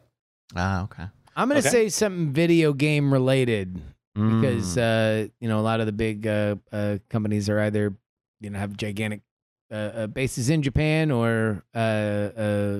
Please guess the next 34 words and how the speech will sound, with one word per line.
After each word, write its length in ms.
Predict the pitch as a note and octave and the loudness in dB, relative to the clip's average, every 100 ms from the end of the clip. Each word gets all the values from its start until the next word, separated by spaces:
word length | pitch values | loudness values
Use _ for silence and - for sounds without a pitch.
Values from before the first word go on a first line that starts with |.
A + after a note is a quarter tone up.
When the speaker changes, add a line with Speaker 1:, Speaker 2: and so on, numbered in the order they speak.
| - | -4
Speaker 2:
you 80 | A2 | -2
know, 60 | |
are 80 | G2+ | 0
based 280 | G2 G#2+ - | 0 -2 0
in 80 | G2+ | -2
Japan 280 | G2 G#2+ G2+ | 0 -2 -2
themselves. 420 | G2 A#2+ B2 A2+ | -2 0 0 -2
And 260 | A#2 C3 B2+ | -2 -2 -2
also 420 | B2 - B2+ B2 _ - - _ | -2 0 2 0 _ -20 -20 _
streaming 420 | - - C3 B2 A#2+ | -12 -2 0 0 0
culture 400 | A#2+ A2+ A#2+ A#2 | -2 0 0 0
is 160 | A#2 | 0
very 220 | G#2 A2+ | 0 0
big 200 | A#2 A#2+ | 0 -2
over 160 | A#2+ A#2 | -2 -2
there. 220 | A#2 C3+ | 0 -2
So, 300 | - A2+ G#2+ - | 0 0 -2 -2
and, 220 | B2 A#2 | -4 -2
and 360 | A#2+ A2+ G2+ - A#2 | 0 0 -2 -6 -10
it's 160 | G#2+ | -4
a 40 | A#2 | -2
lot 200 | A#2 A#2 | -2 -2
easier 240 | G#2 A#2 | -2 -2
to 80 | A2 | -2
get 180 | A2+ G#2 | -6 -2
your 80 | |
hooks 240 | A2 A#2+ - | 0 0 -2
into 520 | A2+ A#2 - A#2 A2+ - - | 0 -2 0 0 -2 -6 -10
some 180 | - | -6
of 40 | A2 | -2
the 40 | |
government 320 | A2 C#3 D3+ G2 | 0 0 0 0
element. 380 | G2 G2 G2+ | -2 -4 -6
So 280 | - G#2 F#2 | -4 -2 -2